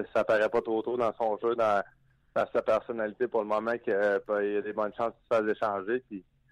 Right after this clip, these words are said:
euh, évidemment qu'avec la blessure de, de Fabry, les mauvaises performances qu'on avait, euh, ça allait encore plus, euh, accentuer ça. Donc, euh, j'ai hâte de voir, là, on, on joue un peu mieux ces temps-ci, voir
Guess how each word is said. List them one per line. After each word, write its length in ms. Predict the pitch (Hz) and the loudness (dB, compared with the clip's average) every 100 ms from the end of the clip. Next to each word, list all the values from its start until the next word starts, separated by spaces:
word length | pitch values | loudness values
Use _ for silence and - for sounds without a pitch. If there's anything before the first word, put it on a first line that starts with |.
| _ _ 104 | _ _ 2
euh, 180 | 98 | 4
évidemment 540 | 101 101 104 104 110 120 | 4 2 2 2 2 0
qu'avec 300 | 120 104 110 | 2 2 2
la 140 | 110 104 | 0 2
blessure 360 | 104 - 123 | 0 0 -2
de, 420 | 113 104 101 98 | 2 2 0 -4
de 140 | 101 104 | -2 -2
Fabry, 440 | - 107 104 113 123 | 2 0 0 -2 -4
les 120 | 117 | -4
mauvaises 340 | 107 101 113 - | -4 0 0 0
performances 480 | 113 - 110 107 117 | -6 -6 -6 -6 -4
qu'on 160 | 127 117 | -4 0
avait, 320 | 107 98 120 - _ _ _ _ - | 0 2 0 -2 _ _ _ _ -4
euh, 540 | 101 101 101 98 101 92 | 0 2 2 2 0 0
ça 80 | 113 | 2
allait 200 | 104 107 | 4 2
encore 260 | 101 110 104 | 2 2 2
plus, 180 | 120 113 120 | -2 -6 -4
euh, 180 | 101 104 | -2 -2
accentuer 500 | 101 113 104 110 98 - | -2 -6 -8 -6 -6 -2
ça. 140 | 123 | -2
Donc, 220 | 104 95 - | -2 -4 -2
euh, 180 | 98 98 | 0 2
j'ai 60 | |
hâte 140 | 107 123 | 0 2
de 120 | 113 | 2
voir, 160 | 120 135 | 4 4
là, 220 | 131 113 | 4 2
on, 140 | 107 107 | -2 -6
on 280 | 104 113 | -6 -6
joue 100 | 113 | -4
un 60 | 120 | -4
peu 140 | 123 | -4
mieux 380 | 117 117 120 113 | -6 -4 -2 -2
ces 120 | 117 110 | -4 -6
temps-ci, 420 | 107 104 - 123 | -4 -6 -6 -2
voir 280 | 110 110 | 2 2